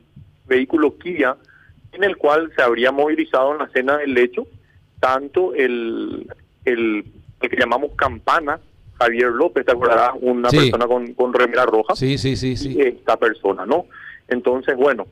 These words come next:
Speaker 1: lastimosamente tuvimos un desenlace así, pero, eh, eso debe ser valorado en función de todas las piezas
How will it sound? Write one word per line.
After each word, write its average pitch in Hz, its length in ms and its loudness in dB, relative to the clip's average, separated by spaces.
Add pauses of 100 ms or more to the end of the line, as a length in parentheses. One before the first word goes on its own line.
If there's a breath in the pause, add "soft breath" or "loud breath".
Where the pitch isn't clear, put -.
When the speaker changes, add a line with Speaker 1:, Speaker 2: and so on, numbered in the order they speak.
Speaker 1:
lastimosamente 127 640 0
tuvimos 135 380 2
un 135 240 -2
desenlace 127 400 0
así, - 320 -4 (640 loud breath)
pero, 151 480 2
eh, 127 380 0
eso 147 180 2
debe 139 200 0
ser 127 160 0
valorado 139 500 2
en 151 100 -12
función 127 340 -2
de 135 100 0
todas 120 200 4
las 113 140 0
piezas 123 500 0